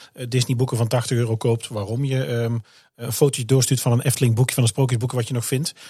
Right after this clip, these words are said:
Het is het, het hele corporate deel, alles. Hoe is het gemaakt? Hoe werkt het? Eh, de, jullie aflevering over de, de hele, de financiële inkijk. Als je nu kijkt, eh, met, eh, de hele aanvraagprocedure met bestemmingsplannen. Het is,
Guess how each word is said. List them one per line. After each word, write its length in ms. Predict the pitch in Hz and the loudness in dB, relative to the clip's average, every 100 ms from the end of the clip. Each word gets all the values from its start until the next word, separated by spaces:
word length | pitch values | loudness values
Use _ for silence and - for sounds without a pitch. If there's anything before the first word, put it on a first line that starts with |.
| - _ | -20 _
Het 160 | 139 156 | -4 0
is 200 | 139 - | 0 0
het, 240 | 135 160 151 | -4 -6 -6
het 160 | 135 | 0
hele 200 | 156 131 | 0 2
corporate 380 | - 175 139 110 | 0 0 0 -2
deel, 120 | 113 - | -2 0
alles. 340 | 160 110 - | 0 0 -2
Hoe 200 | 117 143 | 0 0
is 80 | 131 | 0
het 100 | 123 | 0
gemaakt? 440 | 131 123 135 101 | 0 0 0 -2
Hoe 180 | - 123 | 0 2
werkt 300 | 131 139 - | 2 0 -4
het? 200 | 101 - - - _ | -6 -8 -12 -20 _
Eh, 100 | 123 139 | -16 -8
de, 220 | - 151 | -6 0
jullie 180 | 127 123 | 0 0
aflevering 460 | 139 139 123 127 | 0 2 2 0
over 220 | 139 123 | 0 0
de, 160 | 123 127 | -2 -2
de 100 | 123 | 0
hele, 340 | 127 135 127 | 2 2 -2
de 100 | 127 | -2
financiële 480 | 123 143 123 160 160 | -2 -2 0 0 -2
inkijk. 400 | 127 107 107 95 | -2 -2 -4 -6
Als 120 | 107 | -4
je 60 | - | -2
nu 120 | 123 | -2
kijkt, 380 | 127 135 127 - - - _ - | 0 0 -2 -6 -12 -20 _ -8
eh, 220 | 117 110 | -4 -2
met, 280 | 131 123 131 | 0 -2 -2
eh, 60 | 120 | 0
de 100 | 117 | 2
hele 140 | 135 | 2
aanvraagprocedure 720 | 135 131 120 143 123 123 131 | 0 0 0 0 0 0 0
met 140 | 127 120 | 0 0
bestemmingsplannen. 640 | 120 185 165 - 104 92 | -2 0 -2 -2 -4 -4
Het 120 | 135 151 | -4 -2
is, 220 | 139 | -2